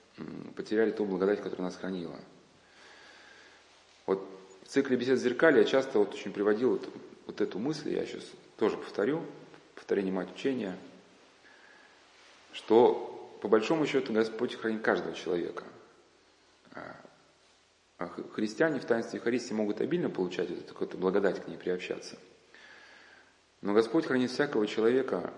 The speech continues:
а, по-своему, потому что если бы Господь не хранил, то, как мы помним, да,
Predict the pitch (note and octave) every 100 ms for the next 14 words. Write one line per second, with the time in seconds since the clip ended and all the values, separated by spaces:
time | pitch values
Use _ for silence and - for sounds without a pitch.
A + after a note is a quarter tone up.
0 | - - E2+ E2+ - - - _ _ _
1 | - G2+ - A2 E2+ D2+ - E2+ - G2
2 | F#2+ F2+ F2+ F2+ - F#2+ F#2 F2+ G#2 A#2+
3 | D3+ D3+ - - - - - - _ _
4 | _ _ G#2 G2 F#2+ C#3 D3+ G2 F2 G#2
5 | A2+